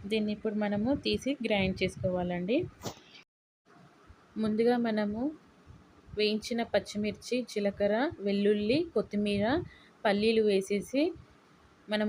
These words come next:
గ్రైండ్ చేసుకోవాలండి. ఇవి గ్రైండ్ చేసుకున్న తర్వాత మనం ఉడికించుకున్నటువంటి గోంగూరను కూడా వేసి బాగా గ్రైండ్ చేసుకొని పోపు వేసుకోవాలండి.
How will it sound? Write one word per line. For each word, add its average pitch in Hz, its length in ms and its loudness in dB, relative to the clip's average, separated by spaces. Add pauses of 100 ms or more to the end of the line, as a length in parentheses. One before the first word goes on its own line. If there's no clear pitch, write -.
గ్రైండ్ 196 360 2
చేసుకోవాలండి. 185 920 0 (880)
ఇవి 214 200 0
గ్రైండ్ 208 360 2
చేసుకున్న 226 440 2
తర్వాత 202 480 2 (320)
మనం 208 240 -2
ఉడికించుకున్నటువంటి 208 1160 0
గోంగూరను 208 600 4
కూడా 208 240 2 (920)
వేసి 208 400 -2
బాగా 202 300 0
గ్రైండ్ 190 420 0
చేసుకొని 190 540 -2 (340)
పోపు 220 340 2
వేసుకోవాలండి. 180 880 0